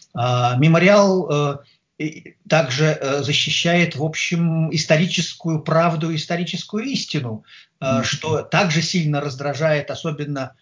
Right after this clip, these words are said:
Speaker 1: в преддверии, э, юбилея, э, победы перед, э, го-, в Великой Отечественной войне. Э,
Speaker 2: Мгм.
Speaker 1: и, э,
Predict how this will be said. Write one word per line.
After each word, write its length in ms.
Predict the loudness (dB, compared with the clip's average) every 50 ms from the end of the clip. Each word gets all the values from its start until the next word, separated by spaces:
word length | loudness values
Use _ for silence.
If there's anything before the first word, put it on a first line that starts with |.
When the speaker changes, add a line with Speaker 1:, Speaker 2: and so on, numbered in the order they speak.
| _ _ _
Speaker 1:
в 120 | -14 -8
преддверии, 880 | -6 -6 -4 -4 -6 -6 -4 0 0 0 0 0 -2 -6 -6 -6 -6 -6 -6
э, 380 | -6 -4 -2 -2 -2 -2 -2 -2
юбилея, 840 | -2 -2 0 0 -2 -2 0 2 2 2 2 2 0 -2 -4 -6 -12 _ _ _ -8
э, 400 | -6 -2 0 0 0 0 0 -2 -2
победы 680 | -2 0 2 2 2 2 2 -2 -4 -4 -6 -10 -10 -10
перед, 400 | -10 -10 -10 -10 -12 -16 -16 -12
э, 160 | -10 -8 -6
го-, 320 | -4 -4 -6 -6 -8 -10 -12 -14 -14 -14 -12 -14
в 140 | -14 -10 -6
Великой 340 | -2 -2 0 0 0 -2 -2
Отечественной 420 | -2 -4 -4 -4 -4 -4 -6 -4
войне. 500 | -4 -4 -4 -2 0 0 0 -2 -4 -8 -16 -20 -20 -20 -18 _ -6
Э, 40 | -4
Speaker 2:
Мгм. 300 | -2 0 0 -2 -4 -6 -8
Speaker 1:
и, 240 | -6 -4 -4 -4 -4 -4
э, 380 | -6 -6 -4 -4 -6 -8 -8